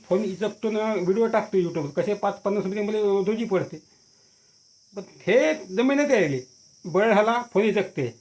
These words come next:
बळ झाला फोन इचकते, संपूर्ण कुटुंबामध्ये, संपूर्ण नातेवाईकामध्ये माझी अफवा उड-, उडवून दिली. तर संपूर्ण नातेवाईक वाट-, आणि पुन्हा गा-, अं, गावातही सांगलं पुन्हा,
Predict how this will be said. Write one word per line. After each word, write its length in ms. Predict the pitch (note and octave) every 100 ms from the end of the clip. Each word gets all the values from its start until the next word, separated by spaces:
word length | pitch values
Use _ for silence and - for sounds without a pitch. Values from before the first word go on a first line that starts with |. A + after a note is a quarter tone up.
| -
बळ 340 | D#3+ F#3 G#3+
झाला 340 | E3+ G3+ A3 A3
फोन 120 | F#3+
इचकते, 380 | G3 G3+ - D#3
संपूर्ण 460 | - F#3+ F#3 A3 A3
कुटुंबामध्ये, 540 | G#3 G3+ G#3 G#3 G3+
संपूर्ण 360 | F#3+ F#3+ G#3 F#3+
नातेवाईकामध्ये 720 | F#3+ G#3 G3+ G#3 G3+ G3+ C4+
माझी 300 | A3 F3+ G3+
अफवा 260 | F3+ F#3
उड-, 400 | G#3+ G3 G3 -
उडवून 240 | F#3+ G#3+ E3+
दिली. 220 | D3+ C#3+ C#3+ _ _ _ -
तर 60 | F#3+
संपूर्ण 360 | G3+ F#3+ G#3+ A3
नातेवाईक 400 | G#3 G#3 A3 G#3
वाट-, 260 | G#3 - F3+ F3 - _ _ _ _ _
आणि 160 | - G3+
पुन्हा 380 | G#3 A3+ A#3 A#3
गा-, 120 | A3
अं, 220 | F3+ F#3 F#3 F#3
गावातही 340 | A3 A#3+ A#3+
सांगलं 220 | G#3 G3 F3
पुन्हा, 200 | D#3